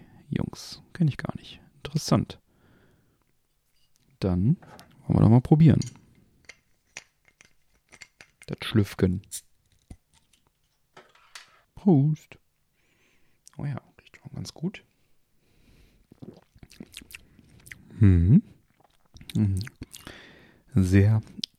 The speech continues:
alig. <laughs> Ja, schauen wir mal, wie sich das so über die Sendung entwickelt. Ja, los geht's mit, es ist noch nicht ganz retro, aber Fallout vier.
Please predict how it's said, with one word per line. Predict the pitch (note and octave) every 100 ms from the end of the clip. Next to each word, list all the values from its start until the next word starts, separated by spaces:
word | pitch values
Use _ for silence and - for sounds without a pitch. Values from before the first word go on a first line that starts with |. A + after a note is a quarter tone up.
| _ -
alig. | G#2+ B2+ F#2+ F2 - - - - - - -
<laughs> | B2 - - - _ _ - - - - - _ -
Ja, | C#3 G#2 -
schauen | - -
wir | F2+
mal, | F2
wie | F#2
sich | A2
das | - -
so | -
über | - G2
die | A#2
Sendung | G2+ F2+ F2 G#2+ - -
entwickelt. | F#2 A2+ - - G#2 G2 B2 F#2 - - - - _ _ _ _ _ _ _
Ja, | - G#2+ A#2 D#2+ D#2+ F2+
los | F2+ A2+ -
geht's | G#2+ -
mit, | G#2 - -
es | C3
ist | A#2+ D3
noch | C#3+
nicht | D3+ -
ganz | A#2 A2+
retro, | B2 C3 B2+ A#2+ C3 -
aber | F#2 G#2+ F#2+ E2+ -
Fallout | - - A2+ C3+ G#2 G#2+
vier. | - A2 G#2+ B2+